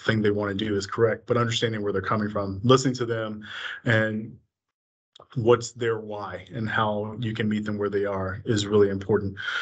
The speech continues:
So from a civility standpoint, I hear constantly, "Why do I always have to be the adult in the room?" Or, "I'm tired of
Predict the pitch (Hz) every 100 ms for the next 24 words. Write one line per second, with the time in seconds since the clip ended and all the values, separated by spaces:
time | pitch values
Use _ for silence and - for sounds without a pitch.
0 | - - 127 127 127 123 120 123 135 131
1 | 131 117 113 113 107 107 107 - _ _
2 | _ - _ - 113 120 117 117 113 110
3 | 104 98 101 117 127 123 120 120 123 113
4 | 107 113 110 104 107 104 98 95 98 98
5 | 95 95 - - - 113 107 104 104 98
6 | - - - 113 120 123 123 120 110